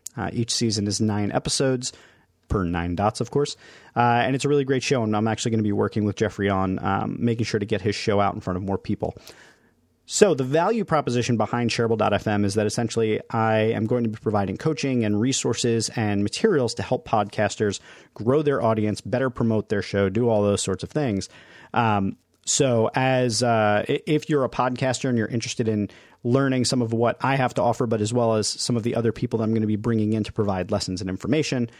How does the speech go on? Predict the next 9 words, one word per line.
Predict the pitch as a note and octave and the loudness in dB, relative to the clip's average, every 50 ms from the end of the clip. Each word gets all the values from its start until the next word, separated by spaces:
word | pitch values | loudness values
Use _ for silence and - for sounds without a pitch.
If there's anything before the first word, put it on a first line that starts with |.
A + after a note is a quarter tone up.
| - - - - - - - | -20 -20 -20 -20 -16 -4 0
um, | B2+ B2 A#2+ A2 G#2 G2+ G2+ F#2+ - - | 2 2 4 4 4 2 2 0 0 -2
other, | C#3 B2+ B2 A#2 | 0 2 2 2
you | A#2+ B2 | 2 2
know, | A#2+ A2 G#2 G2+ F2 B2 - - _ - | 2 2 2 0 -2 -4 -10 -16 _ -2
uh, | A#2+ G#2+ G#2+ | 0 0 2
notable | G#2+ A2+ B2 C3+ C3 A#2 A2+ | 2 2 2 2 2 0 0
podcasters, | - - D3+ D#3 D3+ - C#3+ C3 A#2 - - B2 A2 - - - - - - _ | 0 2 0 0 2 0 0 0 0 0 0 -2 -2 -2 -6 -12 -20 -20 -14 _
then, | B2+ C3 C3 B2+ A#2+ A#2 A#2 | 0 0 2 2 2 2 2
um, | A#2 A#2 A2+ A2+ A2 G#2+ G#2+ G#2 - | 2 2 2 2 2 0 0 -2 -4